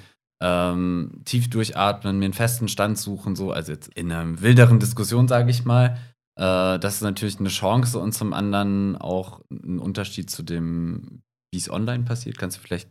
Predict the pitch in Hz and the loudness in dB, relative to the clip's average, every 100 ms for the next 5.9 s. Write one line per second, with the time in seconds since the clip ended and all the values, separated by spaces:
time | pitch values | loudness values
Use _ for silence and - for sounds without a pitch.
0 | _ _ - 87 - 90 87 90 113 120 | _ _ -8 -8 -4 -4 -2 0 0 0
1 | 101 104 110 110 - - _ _ _ - | 0 2 2 -2 -10 -20 _ _ _ -4
2 | 90 90 92 92 92 - - 92 98 98 | -2 0 0 0 -2 -6 -2 0 0 -2
3 | 95 101 95 90 80 92 92 92 - 95 | -4 -4 -2 0 -2 -4 -6 -6 -4 -4
4 | - 92 87 87 90 - 98 98 101 98 | -2 -4 -4 -6 -8 -4 -4 -2 -2 -2
5 | 90 - 95 - - 90 82 82 82 | -4 -6 -6 -8 -10 -6 -4 -4 -6